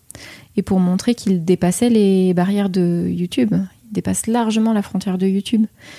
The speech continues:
YouTube n'est qu'un miroir de la société et c'est dans notre société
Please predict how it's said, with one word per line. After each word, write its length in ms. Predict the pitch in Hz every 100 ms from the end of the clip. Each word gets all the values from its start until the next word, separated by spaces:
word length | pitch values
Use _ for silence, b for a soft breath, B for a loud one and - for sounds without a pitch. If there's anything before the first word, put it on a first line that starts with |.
| B -
YouTube 180 | 233 226 190
n'est 100 | 190
qu'un 200 | 190 175
miroir 380 | 185 185 208 202
de 200 | 190 180
la 120 | 180
société 480 | 185 190 202 254 254
et 40 |
c'est 140 | 208 180
dans 160 | 180
notre 300 | 208 233 -
société 580 | 226 214 - 208 - 240